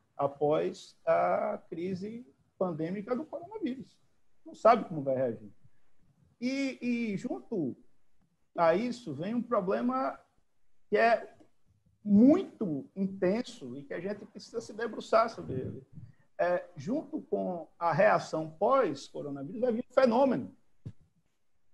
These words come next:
Um fenômeno social, que a gente não sabe qual é, mas a gente já sabe que o P T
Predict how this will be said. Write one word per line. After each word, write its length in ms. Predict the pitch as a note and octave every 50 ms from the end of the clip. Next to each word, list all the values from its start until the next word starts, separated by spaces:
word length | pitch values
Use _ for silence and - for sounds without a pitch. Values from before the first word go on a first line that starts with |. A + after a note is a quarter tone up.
| - _ -
Um 80 | D3+
fenômeno 640 | - - F#3 F#3 G3+ A#3 B3 A3+ G3+ E3+ D#3+ C#3+ A#2+
social, 800 | - - - E3 E3 - - D#3+ E3+ G#3+ B3 A#3+ F3+ C#3+ - - - - _ - -
que 80 | - E3
a 40 | D3
gente 220 | D#3 F3 E3+ - -
não 100 | E3+ D#3+
sabe 300 | D3+ - D#3 D3+ D3 -
qual 240 | - D3 C#3 C#3+ F3
é, 80 | A#3 - - - - - _ _ _ - - - _ _ _ _ _
mas 160 | E3+ G3 G#3
a 80 | G#3 G#3+
gente 240 | F#3+ A#3+ B3+ A#3+ A3+
já 140 | B3 A3 F#3+
sabe 300 | G3+ - A3+ A#3+ G#3 -
que 100 | - A#3+
o 40 |
P 200 | - - - G#3+
T 560 | F#3 - - - A3+ B3 A#3 F#3+ - - -